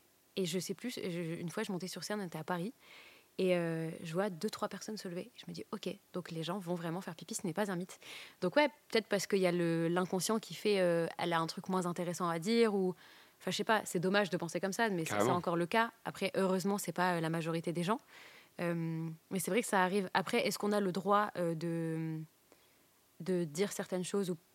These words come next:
Speaker 1: ou de pas le dire, et cetera ? Euh, je sais pas. Moi, perso, je suis de la team, euh, je prends la parole, j'attends pas qu'on me la donne, en fait.
Speaker 2: Mhm.
Speaker 1: Donc, euh, donc
Speaker 2: Ouais.
Speaker 1: vraiment, il faut, faut, je, j'encourage les gens à faire ça parce que n'attendez jamais rien des autres. Enfin, si vous avez envie de faire un truc, faites-le.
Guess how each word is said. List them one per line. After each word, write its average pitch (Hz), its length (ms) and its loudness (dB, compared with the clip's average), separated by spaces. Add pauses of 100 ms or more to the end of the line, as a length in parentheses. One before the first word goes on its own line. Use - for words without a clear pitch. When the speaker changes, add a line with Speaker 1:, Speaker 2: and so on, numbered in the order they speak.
Speaker 1:
ou 185 80 -4
de 175 120 -2
pas 180 220 0
le 180 60 2
dire, 185 240 0
et 175 80 -2
cetera ? 175 400 0 (600)
Euh, 180 160 4
je 175 120 -2
sais 190 140 0
pas. 180 220 2
Moi, 185 160 0
perso, 196 240 -2
je 190 60 -2
suis - 100 -6
de 160 60 -2
la 170 100 0
team, 190 240 -2
euh, 160 380 0
je 156 240 -2 (140)
prends - 160 0
la 165 80 2
parole, 175 200 2
j'attends 160 180 -4
pas 165 120 -4
qu'on 165 80 -2
me 165 40 0
la 160 80 0
donne, 160 160 0
en 151 40 -6
fait. 156 240 -12 (120)
Speaker 2:
Mhm. 117 80 0
Speaker 1:
Donc, 127 200 2
euh, 151 420 0
donc 160 140 0
Speaker 2:
Ouais. 160 40 0
Speaker 1:
vraiment, 175 300 2
il 185 60 2
faut, - 160 -6
faut, - 180 -6
je, 160 140 -2
j'encourage 165 520 0
les 175 80 2
gens 185 140 4
à 170 60 -2
faire 175 160 -6
ça 208 160 4
parce 190 160 -2
que 156 320 0 (880)
n'attendez 185 360 2
jamais 185 340 4
rien 175 260 4
des 170 180 0
autres. 247 180 2
Enfin, 170 140 2
si - 160 -8
vous 175 120 0
avez 175 120 2
envie 165 120 0
de - 60 -8
faire 175 120 -2
un 165 80 -2
truc, - 200 -10
faites-le. 220 380 0